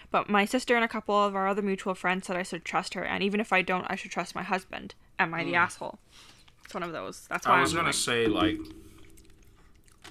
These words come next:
Speaker 2: she's also saying she doesn't trust her husband. You know what I mean?
Speaker 1: So is she the asshole?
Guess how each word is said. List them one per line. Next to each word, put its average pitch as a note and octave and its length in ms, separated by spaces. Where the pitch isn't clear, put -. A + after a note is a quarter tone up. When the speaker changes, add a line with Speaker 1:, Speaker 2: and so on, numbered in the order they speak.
Speaker 2:
she's - 280
also C3+ 320
saying A#2+ 260
she A#2 120
doesn't G2+ 220
trust - 240
her F2 60
husband. F2 400
You A#2 60
know G2 80
what G2 60
I - 20
mean? B2 120
Speaker 1:
So A#3 140
is G#3+ 80
she G3 120
the F#3 120
asshole? F#3 380